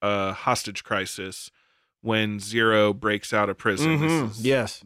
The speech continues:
Speaker 1: she's referring to that exact storyline. Um, and she says there's a red-eyed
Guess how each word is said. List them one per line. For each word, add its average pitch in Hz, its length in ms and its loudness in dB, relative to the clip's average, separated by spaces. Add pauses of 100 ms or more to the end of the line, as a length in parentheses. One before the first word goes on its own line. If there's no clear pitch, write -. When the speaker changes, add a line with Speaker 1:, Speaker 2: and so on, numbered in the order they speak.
(140)
Speaker 1:
she's 107 340 -6
referring 110 500 0
to 110 80 0
that 104 160 0
exact 101 420 -4
storyline. 95 500 -8 (400)
Um, 107 500 2
and 110 340 -4
she 110 460 2
says 110 360 0
there's 107 180 -2
a 110 60 -4
red-eyed 104 680 0